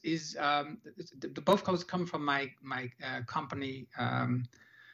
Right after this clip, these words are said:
uh, brand kind of style thing, but the orange i-, i-, I included because I wanted to be, at some point, I wanted to go internationally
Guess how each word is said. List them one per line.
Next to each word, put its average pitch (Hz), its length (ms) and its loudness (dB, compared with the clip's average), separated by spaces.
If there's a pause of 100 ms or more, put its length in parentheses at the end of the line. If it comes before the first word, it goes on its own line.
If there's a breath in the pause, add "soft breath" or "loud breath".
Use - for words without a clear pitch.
(640 loud breath)
uh, 131 300 -2
brand 131 560 4
kind 135 160 0
of 123 80 -2
style 117 580 4
thing, 113 380 0 (420 soft breath)
but 127 160 -4
the - 120 6
orange 185 340 10
i-, 165 220 -2
i-, 165 120 -4 (200)
I 143 60 -4
included 156 440 6
because 143 420 0
I 139 120 6
wanted 170 240 6
to 170 60 6
be, 151 340 4
at 131 100 -6
some 175 160 4
point, 151 280 2
I 147 40 2
wanted 143 220 2
to 131 40 -2
go 139 160 4
internationally 127 680 4